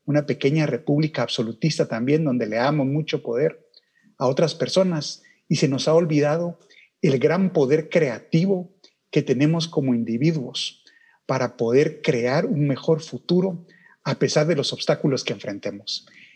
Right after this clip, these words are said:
Y de eso se trata la democracia, el respeto de los derechos individuales, la creatividad, la libre expresión, el libre ejercicio de los cultos,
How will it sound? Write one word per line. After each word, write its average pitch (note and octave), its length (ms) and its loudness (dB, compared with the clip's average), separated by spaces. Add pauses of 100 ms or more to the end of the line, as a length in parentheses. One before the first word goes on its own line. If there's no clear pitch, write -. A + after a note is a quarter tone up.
(180)
Y D3+ 120 0
de C#3+ 120 4
eso D#3+ 160 2
se D#3+ 120 2
trata F3+ 340 0
la D3+ 80 2
democracia, B2+ 640 0
el G#2+ 40 -4
respeto D#3 480 -2
de C#3 60 0
los A2+ 140 -4
derechos A#2+ 380 -2
individuales, B2 600 -2
la A#2+ 100 -4
creatividad, A#2 560 -2
la C#3 120 2
libre B2 200 0
expresión, D#3+ 760 -4 (400)
el B2 280 2
libre C#3 460 4
ejercicio C3+ 580 -2
de A#2 100 0
los G#2+ 200 -8
cultos, - 720 -4